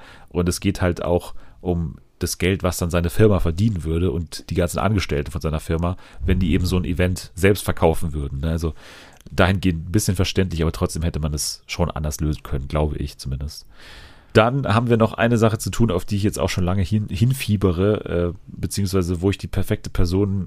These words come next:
äh, gesucht habe, die mit mir das schaut. Und dann hat Jule gesagt, „Ich schau das.“ Und dann, äh, sind wir jetzt an dem Punkt, wo wir drüber sprechen können. Seven versus Wild.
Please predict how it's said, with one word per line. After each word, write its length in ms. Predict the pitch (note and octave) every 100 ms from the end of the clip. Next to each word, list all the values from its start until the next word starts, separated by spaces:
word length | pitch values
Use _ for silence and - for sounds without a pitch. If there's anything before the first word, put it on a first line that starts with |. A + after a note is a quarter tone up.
| -
äh, 160 | - F2+
gesucht 380 | F#2 G#2 -
habe, 80 | F2
die 120 | E2+
mit 120 | F2+ F2
mir 100 | E2
das 140 | D#2+
schaut. 320 | - G2+ A2
Und 160 | - F2
dann 100 | F2
hat 140 | F2
Jule 220 | G2 G#2+
gesagt, 420 | F#2 F2+ F2 - -
„Ich 100 | -
schau 200 | - A2+
das.“ 300 | G#2 A2 -
Und 280 | G#2+ - F#2
dann, 240 | F2+ F#2 -
äh, 300 | D#2+ E2 E2+ - - - - -
sind 180 | A#2+
wir 60 | A2+
jetzt 100 | A2+
an 60 | G2
dem 140 | F#2+
Punkt, 220 | B2+ A2
wo 100 | A2
wir 80 | G#2+
drüber 200 | F#2+ G2+
sprechen 300 | - A#2 G2+
können. 220 | - F#2
Seven 440 | F2 - B2+ B2+ F#2
versus 420 | G#2 A2 A2 -
Wild. 520 | E2+ F#2+ F#2 D2 -